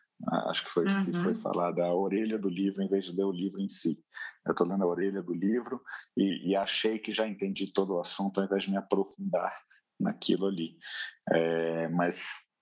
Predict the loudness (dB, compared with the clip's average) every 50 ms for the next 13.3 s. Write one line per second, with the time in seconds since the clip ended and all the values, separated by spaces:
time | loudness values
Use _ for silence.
0 | _ _ _ _ 6 6 6 6 4 2 2 2 2 2 2 0 0 -4 -6 -2
1 | 0 0 0 0 0 0 0 0 0 0 -2 -4 -4 -4 -4 -2 0 2 2 4
2 | 2 2 2 0 -2 -2 -4 -2 -2 -2 0 0 0 0 0 -4 -2 0 0 0
3 | 0 0 -2 -2 0 2 2 2 2 0 -2 -6 -8 -2 2 2 2 2 2 0
4 | 0 0 0 0 -2 -2 -2 -2 -2 0 0 2 2 0 0 -2 -2 -2 -4 -4
5 | -2 -4 -2 0 0 2 2 0 0 0 0 0 0 -2 -2 -4 -4 -2 -2 -2
6 | 0 -2 -2 -2 -2 -4 -8 -12 _ _ _ _ _ _ _ _ _ -12 -12 -12
7 | -14 -20 -20 _ _ _ _ -2 -2 0 0 -2 0 2 0 0 2 2 2 2
8 | 2 2 2 2 2 0 0 -2 0 2 2 2 2 0 -4 -8 -8 -4 -4 -4
9 | -2 0 0 0 0 0 0 0 0 -2 -6 -8 -8 -8 -6 -4 -2 0 2 2
10 | 0 2 2 2 4 4 2 0 -2 -4 -4 -4 -4 0 0 0 0 2 2 2
11 | 2 2 2 0 0 0 0 -2 0 0 0 0 2 0 0 0 2 0 0 0
12 | 0 -2 0 0 0 0 -2 -4 -2 -2 -2 -4 -6 -8 -2 0 0 0 0 -2
13 | -2 -2 -2 -2 -4